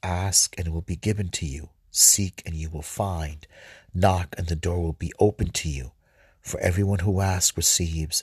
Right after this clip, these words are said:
and the one who seeks finds, and to the one who knocks the door will be opened. Which one of you would, f-, would hand his son a stone when he asks for a loaf of bread, or a snake when he asks for a fish?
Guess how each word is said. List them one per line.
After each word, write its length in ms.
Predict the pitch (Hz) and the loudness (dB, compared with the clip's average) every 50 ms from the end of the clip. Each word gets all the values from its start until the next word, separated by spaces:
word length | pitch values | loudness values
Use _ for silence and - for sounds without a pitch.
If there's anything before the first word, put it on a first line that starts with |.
| - | -4
and 120 | - 85 80 | -6 -2 -2
the 80 | 82 | -2
one 180 | 80 82 82 85 | 0 0 -2 -4
who 200 | 82 - 92 87 | -4 -4 -4 0
seeks 460 | - - - - 104 92 - - - | 4 4 4 4 2 -2 -4 -6 -8
finds, 640 | - - - 80 76 73 67 - - - - - - - - - - - - - - _ _ | -6 -4 -4 -4 -4 -4 -6 -8 -4 -4 -4 -4 -4 -8 -20 -20 -20 -20 -20 -20 -20 _ _
and 120 | - 92 85 | -4 -2 0
to 80 | - | 0
the 80 | 85 92 | -2 -2
one 220 | 87 87 95 98 | 0 2 0 0
who 180 | 85 - - 101 | 0 0 -2 0
knocks 460 | 92 87 95 92 98 98 - - - | 0 2 0 0 0 0 -2 -2 -2
the 60 | 87 | -2
door 240 | 80 - 92 90 92 | -2 -2 -2 0 0
will 140 | 90 90 85 | 0 -2 -2
be 200 | - - 82 - | -2 -4 -6 -4
opened. 460 | - 78 73 - _ 85 - - - _ - - - - - _ _ | -4 -8 -8 -8 _ -16 -14 -14 -18 _ -20 -20 -20 -20 -20 _ _
Which 320 | - 92 110 113 - - - | 4 6 6 6 4 0 0
one 160 | 120 127 127 | 2 4 4
of 160 | 139 135 123 | 4 2 2
you 340 | 123 127 147 147 151 147 139 - | 2 4 4 4 4 2 2 -2
would, 80 | 101 | -6
f-, 180 | 90 - - - - _ | -6 -6 -10 -12 -10 _
would 120 | 107 98 | -2 -2
hand 560 | 87 87 90 107 101 104 113 117 113 120 - - | 0 0 0 2 2 4 2 2 0 -2 -6 -14
his 240 | _ - - 107 95 | _ 0 0 2 4
son 460 | - - - - - 110 95 92 90 - _ | 6 4 4 4 2 2 0 0 -2 -4 _
a 80 | - - | -4 0
stone 640 | - - - - - 98 90 85 80 80 82 90 _ - - - - - - - _ _ | 2 2 2 2 0 -2 0 0 0 -2 -4 -6 _ -16 -20 -20 -20 -20 -20 -20 _ _
when 140 | 85 85 | -6 -4
he 180 | 82 90 87 87 | -2 0 2 2
asks 340 | 85 82 82 85 - - - _ | 2 2 0 0 -2 -4 -4 _
for 240 | - - - - 80 | -12 -10 -6 -4 -4
a 60 | 80 | -2
loaf 340 | 78 78 78 76 76 - - | -2 -2 -4 -4 -6 -6 -8
of 100 | 78 - | -8 -4
bread, 400 | - 92 107 101 80 73 - - _ _ _ _ _ - - _ _ | 0 2 2 2 2 0 -6 -12 _ _ _ _ _ -20 -20 _ _
or 100 | - 87 | -2 0
a 60 | 85 | 2
snake 640 | - - - - - 101 107 98 85 73 - - _ | 2 2 4 2 2 2 0 -2 -2 -4 -8 -14 _
when 80 | - 78 | -8 -4
he 160 | 80 85 82 | -2 -2 0
asks 240 | 82 80 78 78 - | 0 -2 -2 -4 -6
for 200 | - - 80 80 | -8 -6 -6 -6
a 60 | 82 | -6
fish? 560 | - - - - 113 92 76 - - - - | -6 -6 0 2 2 2 2 -2 -4 -4 -6